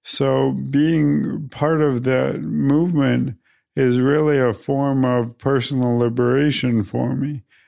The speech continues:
Um, and so I actually don't have to motivate myself to do this work. It's such a reward in and of itself.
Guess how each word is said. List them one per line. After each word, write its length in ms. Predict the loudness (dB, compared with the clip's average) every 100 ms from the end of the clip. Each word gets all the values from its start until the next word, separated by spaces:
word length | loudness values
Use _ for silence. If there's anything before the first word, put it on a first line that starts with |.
| _ -6
Um, 540 | -2 0 0 0 -2 -6 _ _ _ -20 -20 _ -4
and 260 | 0 0
so 560 | 0 0 2 2 0 0
I 280 | 0 0 2 0
actually 400 | -2 -4 -2 0
don't 340 | 0 0 2
have 300 | 0 0 -2
to 120 | -2
motivate 640 | 0 2 2 2 2 2 0
myself 800 | 0 0 0 0 0 0 -2 -8 _ -20 _ _
to 140 | -4 -2
do 280 | 0 2
this 380 | 4 2 0 -2
work. 440 | -2 0 0 -4 _ _ _ -6
It's 340 | -2 -2 -2
such 280 | -2 -2 0
a 60 | 0
reward 760 | 2 2 2 2 0 0 0
in 200 | 2 2
and 80 | 2
of 240 | 2 0 0
itself. 760 | -2 -4 -4 0 0 -2 -6